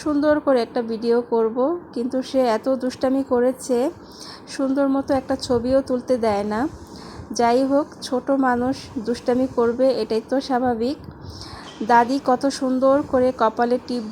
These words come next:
দিয়ে দিল। এই সুন্দর একটা মুহূর্ত আমি ক্যামেরা বন্দি করেছি, স্মৃতি হয়ে থাকবে। পরে যখন আমি এই ভিডিওগুলো দেখব, আমার কাছে অনেক ভালো লাগবে। আর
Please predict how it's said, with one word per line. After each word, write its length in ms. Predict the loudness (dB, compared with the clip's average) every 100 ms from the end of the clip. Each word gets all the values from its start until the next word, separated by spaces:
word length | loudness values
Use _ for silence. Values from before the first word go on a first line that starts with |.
| -4
দিয়ে 200 | 2 2 2
দিল। 180 | 0 0 0 0 0
এই 80 | 0 0
সুন্দর 300 | 0 2 4 2
একটা 180 | 0 0
মুহূর্ত 340 | 2 0 -2 0 0 0 -4 -14 -14 -8 -2
আমি 140 | -2 2
ক্যামেরা 340 | 2 4 4 2
বন্দি 240 | 0 -2 -2 0
করেছি, 420 | 0 0 -4 -2 -2 -4
স্মৃতি 360 | -6 -4 -2 2 4
হয়ে 180 | 4 2
থাকবে। 360 | 0 -2 0 0 0 -2 -14 -20 -18 -16 -16 -18 -20 -16 -12 -10 -10 -12 -14 -16 -4 2
পরে 200 | 4 4 4
যখন 220 | 2 2 4
আমি 140 | 4 4 4
এই 80 | 2 2
ভিডিওগুলো 500 | 2 4 4 2 2 2
দেখব, 240 | 2 0 0 2 4
আমার 180 | 2 0
কাছে 180 | 0 0 2 2
অনেক 180 | 0 0 2
ভালো 180 | 4 4 4
লাগবে। 360 | 2 0 0 0 -2 -12 -14 -14 -14 -12 -4
আর 80 | -2